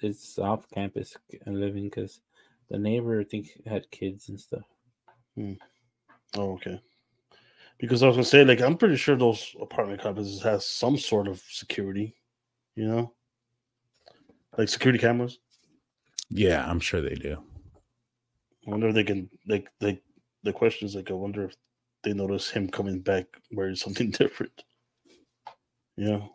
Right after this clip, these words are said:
Speaker 3: Dude, that'd be, yeah, that, that's true. If he's, if he's leaving wearing something dark and he's back in a, in a bright colored something, then yeah,
Speaker 2: Hmm.
Speaker 3: that's, that's possible. Uh, Pickle says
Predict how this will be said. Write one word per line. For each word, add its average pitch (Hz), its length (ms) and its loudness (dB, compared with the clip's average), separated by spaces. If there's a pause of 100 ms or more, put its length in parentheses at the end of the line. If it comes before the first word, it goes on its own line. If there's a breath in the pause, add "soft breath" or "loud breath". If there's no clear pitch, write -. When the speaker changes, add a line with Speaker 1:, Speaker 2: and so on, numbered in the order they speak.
Speaker 3:
Dude, 104 240 8
that'd 98 180 6
be, 98 320 2
yeah, 92 240 4
that, 98 200 6
that's 98 200 6
true. 117 280 12
If 90 60 8
he's, 98 260 10
if 95 120 8
he's 107 180 10
leaving 120 360 12
wearing 107 320 8
something 107 440 4
dark 92 400 2 (440 soft breath)
and 92 80 2
he's 98 280 4
back 101 460 6
in 92 160 4
a, 85 100 0
in 92 140 0
a 90 80 2
bright 95 560 2
colored 98 360 0
something, 101 480 0 (120)
then 85 140 -10
yeah, 82 280 -4
Speaker 2:
Hmm. 107 60 0
Speaker 3:
that's, - 420 -8
that's - 140 -12
possible. 98 520 -4 (520 soft breath)
Uh, 82 280 0 (260)
Pickle 113 240 4
says 90 360 0